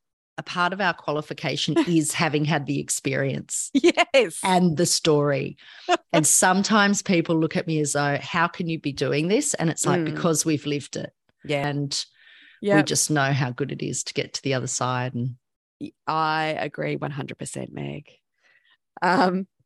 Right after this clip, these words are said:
Speaker 2: so I'm, I'm just go-, I'm not gonna zoom past all the, the juicy details, but I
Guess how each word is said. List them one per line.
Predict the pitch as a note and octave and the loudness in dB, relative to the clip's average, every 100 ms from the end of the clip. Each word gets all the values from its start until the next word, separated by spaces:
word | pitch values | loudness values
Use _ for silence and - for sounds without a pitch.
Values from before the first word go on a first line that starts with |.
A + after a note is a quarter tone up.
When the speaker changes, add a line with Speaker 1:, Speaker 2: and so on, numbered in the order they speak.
| - G4+ G4 D#4+ | -20 -18 -20 -18
Speaker 2:
so | - C#4 C4 B3 - _ _ _ _ _ _ _ _ _ _ - | 0 4 4 2 -4 _ _ _ _ _ _ _ _ _ _ -2
I'm, | A#3+ D4 E4 D4+ - _ - | 0 0 -2 -4 -8 _ -6
I'm | - A3+ | 0 0
just | D4 - | 0 -2
go-, | - | -2
I'm | G#3+ | 0
not | B3 | 2
gonna | C#4+ | 2
zoom | A3+ A3 G#3 | 2 0 -2
past | G3+ G#3 F3+ F3 - | -4 -4 -2 -4 -4
all | F3 E3+ E3+ | 0 2 2
the, | E3+ D#3+ D#3 D#3 _ _ _ _ _ | 0 -2 -4 -8 _ _ _ _ _
the | - | -10
juicy | D3 D#3 D3 - C3+ C3 - _ _ _ | -4 -4 -4 -4 -6 -8 -12 _ _ _
details, | D3+ D#3 D#3+ D3 D3+ D3+ D3+ - | -6 -6 -4 -6 -4 -6 -8 -8
but | D#3 | -6
I | D3+ D3+ D3+ | -4 -4 -6